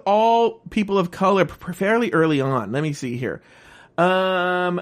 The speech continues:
okay, here we go. Um, you know, actually, after in, oh no, India's Mexican. After Mimi leaves,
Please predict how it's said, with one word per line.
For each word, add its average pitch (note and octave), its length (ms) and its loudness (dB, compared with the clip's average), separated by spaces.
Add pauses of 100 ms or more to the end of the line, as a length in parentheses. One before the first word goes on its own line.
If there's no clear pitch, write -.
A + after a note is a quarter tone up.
(100)
okay, D#3 360 2
here D3+ 200 0
we D3+ 100 0
go. A2+ 680 0
Um, D3+ 640 2 (120)
you D3 180 -4
know, F#3 680 0
actually, B3+ 840 -2 (1120)
after E3 560 -2 (180)
in, F3 300 2
oh D3+ 80 4
no, A#3+ 160 4
India's A3 420 2
Mexican. C4 560 2
After G3+ 280 0
Mimi A3 320 2
leaves, C4 600 -2